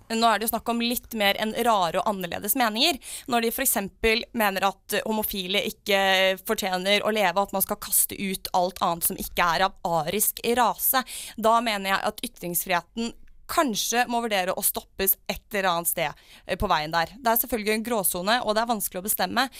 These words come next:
men jeg mener at ett sted så må man si at ytringsfrihet er ytringsfri-, ytringsfrihet, mens rasisme er rasisme.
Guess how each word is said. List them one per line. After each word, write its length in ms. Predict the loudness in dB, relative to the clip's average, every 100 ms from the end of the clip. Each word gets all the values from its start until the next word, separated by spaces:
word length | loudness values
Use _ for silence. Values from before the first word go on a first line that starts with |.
| -16 -18 -18 0
men 260 | 2 4 0 -8 -12 0
jeg 160 | 2 2
mener 260 | -2 -2
at 380 | -2 -2 -4 -14 -14 _ -4
ett 240 | -4 -2
sted 540 | 0 2 2 2 2 0
så 400 | 0 4 4 4
må 160 | 2 2
man 160 | 2 0
si 260 | -2 -2 0
at 220 | 0 -2 _
ytringsfrihet 560 | -10 -6 -4 0 0 0
er 100 | -4
ytringsfri-, 420 | -2 -2 -2 -2 -2
ytringsfrihet, 720 | -8 -6 -4 2 2 0 -6
mens 300 | -4 0 -2 0
rasisme 560 | 0 0 -2 0 -2 -4 -14 _ _
er 140 | -4
rasisme. 320 | -4 -8 -12